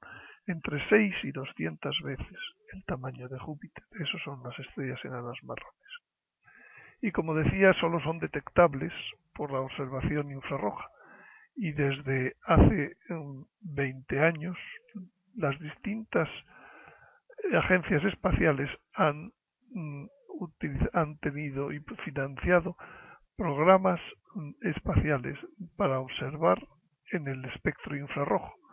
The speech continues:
programas de alta tecnología, que re-, requieren refrigeración de lo-, de los, eh, de los píxeles, de los puntos sensibles de la imagen por debajo de doscientos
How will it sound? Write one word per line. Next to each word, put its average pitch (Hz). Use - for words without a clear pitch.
programas 147
de 135
alta 135
tecnología, 131
que 147
re-, 147
requieren 175
refrigeración 147
de 135
lo-, 127
de 143
los, 127
eh, 175
de 151
los 127
píxeles, 151
de 156
los 156
puntos 180
sensibles 151
de 139
la 139
imagen 147
por 143
debajo 147
de 147
doscientos 156